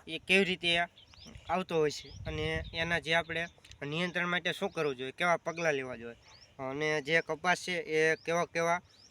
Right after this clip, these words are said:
જે બિયારણ છે, કેવી વેરાયટી છે એની અંદર વધારે આવતો હોય છે. તો મિત્રો, તમે જુઓ કે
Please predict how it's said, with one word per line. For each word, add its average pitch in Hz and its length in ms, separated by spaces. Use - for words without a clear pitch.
જે 156 180
બિયારણ 170 460
છે, 160 260
કેવી 170 220
વેરાયટી 165 440
છે 156 160
એની 160 280
અંદર 165 240
વધારે 151 380
આવતો 151 260
હોય 127 140
છે. 135 100
તો 151 200
મિત્રો, 160 320
તમે 165 260
જુઓ 170 200
કે 143 160